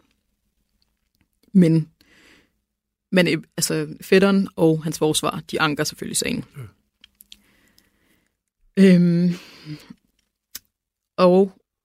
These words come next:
Speaker 1: det er jo også, nu nævnte jeg lige hans far, og faren er bror til Birgittes mor.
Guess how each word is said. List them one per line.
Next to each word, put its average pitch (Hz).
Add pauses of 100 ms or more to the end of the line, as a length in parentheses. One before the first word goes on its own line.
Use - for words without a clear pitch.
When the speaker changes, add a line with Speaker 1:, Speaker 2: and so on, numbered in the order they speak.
(1160)
Speaker 1:
det 202
er 190
jo 190
også, - (340)
nu 196
nævnte 190
jeg 185
lige 180
hans 170
far, 160 (1400)
og 180
faren 202 (180)
er 170 (200)
bror 202 (100)
til -
Birgittes 180 (460)
mor. -